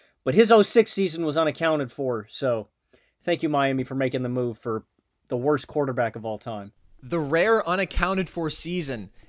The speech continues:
Speaker 2: in the Logan Camden library of two thou-, of post two thousand five random quarterbacks.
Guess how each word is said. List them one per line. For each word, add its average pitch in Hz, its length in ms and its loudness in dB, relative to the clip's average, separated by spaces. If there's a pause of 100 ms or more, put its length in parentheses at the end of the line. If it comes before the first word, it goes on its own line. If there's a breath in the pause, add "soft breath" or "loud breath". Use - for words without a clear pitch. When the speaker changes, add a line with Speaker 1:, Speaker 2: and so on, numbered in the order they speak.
(120)
Speaker 2:
in 156 260 -4
the 135 100 -4
Logan 156 380 0
Camden 147 640 -2
library 147 840 2
of 117 380 -6 (100)
two 175 140 -6
thou-, 160 240 2
of 151 180 -6
post 165 240 -2
two 175 100 -4
thousand 147 360 0
five 139 340 4
random 139 320 -2
quarterbacks. 123 760 -4